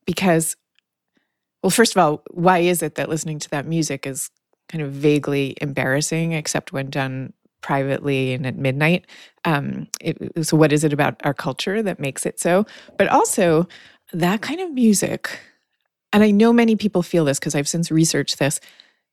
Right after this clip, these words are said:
it makes you feel a kind of sense of, of transcendence. It's a kind of state of communion with all the beings that have known the sorrow that that music is expressing.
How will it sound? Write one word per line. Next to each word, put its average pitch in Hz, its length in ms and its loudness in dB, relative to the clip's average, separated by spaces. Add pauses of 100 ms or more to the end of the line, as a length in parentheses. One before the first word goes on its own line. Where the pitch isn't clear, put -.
(160)
it 202 160 2
makes 202 460 0
you 370 100 6
feel 170 760 2 (400)
a 170 100 -4
kind 202 460 -2
of - 120 -4
sense 180 320 -2
of, 160 300 -4 (640)
of 165 120 -12
transcendence. 196 1160 2 (200)
It's 175 380 2
a 175 60 0
kind 185 240 0
of 185 120 2
state 180 280 0
of 160 100 0
communion 190 880 2 (160)
with 165 400 2
all 170 480 4
the 151 260 -2 (720)
beings 220 680 4
that - 280 -2
have 160 260 0 (200)
known 175 680 2
the 160 80 2
sorrow 160 580 4
that 170 180 -2
that - 180 -4
music 165 540 2
is 170 140 -4
expressing. 208 800 -2